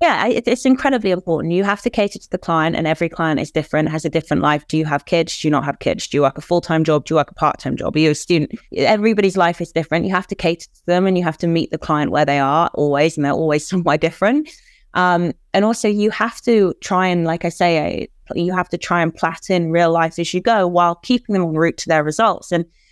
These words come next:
you know, the all or nothing mentality, the pendulum swing is why they keep going back and forth and back and forth.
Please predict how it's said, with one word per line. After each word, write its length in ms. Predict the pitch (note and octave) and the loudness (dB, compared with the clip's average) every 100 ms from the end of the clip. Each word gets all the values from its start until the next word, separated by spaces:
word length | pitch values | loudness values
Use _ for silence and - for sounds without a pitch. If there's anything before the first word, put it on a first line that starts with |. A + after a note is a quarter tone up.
| _ - | _ -2
you 80 | |
know, 60 | A3 | 0
the 120 | G3+ | 2
all 240 | G3 A#3 A#3+ | 4 4 4
or 80 | |
nothing 300 | A3+ G3 F3+ | 2 0 0
mentality, 600 | E3+ E3 F3 D#3+ D#3+ E3 | 0 0 0 0 -2 -2
the 80 | D#3+ | -4
pendulum 420 | - F3+ F#3 E3+ | -2 -2 0 -2
swing 260 | E3+ D#3+ D3+ | -2 0 0
is 120 | D3+ | 2
why 120 | D#3+ | 0
they 120 | D#3 D#3 | 0 0
keep 240 | G#3 F#3 | 0 0
going 180 | D3 C#3 | 0 -2
back 220 | C#3+ - | -4 -6
and 100 | D3 | -6
forth 220 | - B2+ | -4 -2
and 80 | C#3 | -2
back 160 | C3 - | -6 -4
and 80 | |
forth. 120 | D#3 | -4